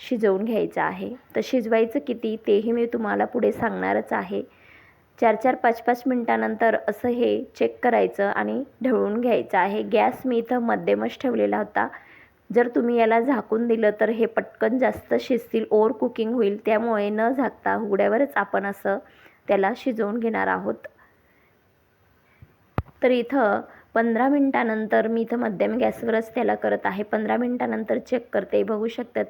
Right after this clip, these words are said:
तुम्ही टाठर झालेला हा वेफर्स, म्हणजे हे चिप्स एकदम छान असं सॉफ्ट झालेलं आहे. त्याची घडी देखील केली तरी मोडत नाही, तुटत नाही आणि असं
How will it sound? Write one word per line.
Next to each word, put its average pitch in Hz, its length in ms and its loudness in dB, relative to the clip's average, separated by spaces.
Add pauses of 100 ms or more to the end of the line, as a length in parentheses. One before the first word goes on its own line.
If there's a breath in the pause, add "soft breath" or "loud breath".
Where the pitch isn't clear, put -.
तुम्ही 208 240 -4 (300 loud breath)
टाठर 220 320 -2
झालेला 226 340 0
हा 220 160 -2
वेफर्स, 208 720 0
म्हणजे 220 220 -2
हे 220 140 2
चिप्स 220 420 -6 (360 loud breath)
एकदम 214 340 0 (100)
छान 220 220 0
असं 220 420 -2
सॉफ्ट 220 360 -2
झालेलं 208 360 0
आहे. 196 480 -2
त्याची 233 220 -4
घडी 226 280 0
देखील 220 420 -2
केली 208 300 0
तरी 220 160 -2
मोडत 202 440 -2
नाही, 202 220 -6 (360 loud breath)
तुटत 214 360 -4
नाही 196 220 -4 (340 loud breath)
आणि 214 240 0
असं 214 360 -2